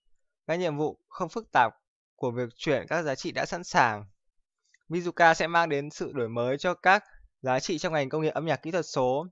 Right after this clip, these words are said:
Mizuka sẽ cải cách giá trị được tạo ra và nắm bắt bởi những người chơi khác nhau trong ngành. Họ sẽ trả lại phần thưởng cho những người tạo ra giá trị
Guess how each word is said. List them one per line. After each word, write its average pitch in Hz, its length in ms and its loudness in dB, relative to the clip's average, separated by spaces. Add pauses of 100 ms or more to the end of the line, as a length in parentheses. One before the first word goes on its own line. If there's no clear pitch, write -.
(960)
Mizuka 175 580 4
sẽ 180 160 0
cải - 300 2
cách 196 180 0 (260)
giá 127 260 2
trị - 400 -8
được - 180 -14
tạo 143 240 2
ra 156 380 4 (480)
và 123 220 -2
nắm 127 240 -2
bắt 220 200 8
bởi 139 240 0 (500)
những 170 240 -8
người 147 240 0
chơi 156 240 0
khác 190 180 -4
nhau 165 420 2 (440)
trong 156 280 4
ngành. 113 300 -4 (1700)
Họ - 320 0
sẽ 185 360 0 (500)
trả 123 260 4
lại 123 200 4
phần 127 120 -4
thưởng 127 160 -4
cho 147 120 -6
những 165 200 -6
người 151 140 2
tạo 127 220 2
ra 147 120 0
giá 127 160 2
trị - 320 -4